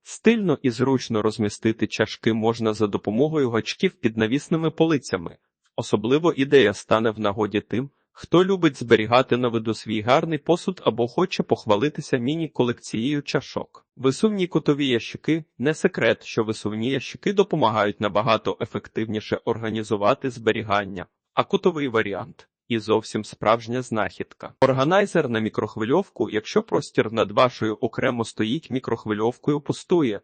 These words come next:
зверніть увагу, для такого випадку існують спеціальні полки-органайзери. Зберігання у віконному отворі. Коли ви вичавили з вашої невеликої кухні, здається,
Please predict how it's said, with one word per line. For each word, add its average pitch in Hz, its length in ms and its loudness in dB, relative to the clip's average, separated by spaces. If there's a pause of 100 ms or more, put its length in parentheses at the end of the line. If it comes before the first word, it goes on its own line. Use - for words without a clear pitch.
(120)
зверніть 143 560 -4
увагу, 104 540 2 (300)
для 107 200 2
такого 110 440 0
випадку 147 480 0
існують 160 460 -2
спеціальні 143 640 -2
полки-органайзери. 107 1200 -4 (120)
Зберігання 120 760 2
у - 160 -2
віконному 170 680 -2
отворі. 104 540 0 (200)
Коли 123 240 0
ви 120 140 0
вичавили 151 560 0
з 110 80 -6
вашої 104 500 0 (160)
невеликої 123 580 0
кухні, 165 500 -4
здається, 104 640 -2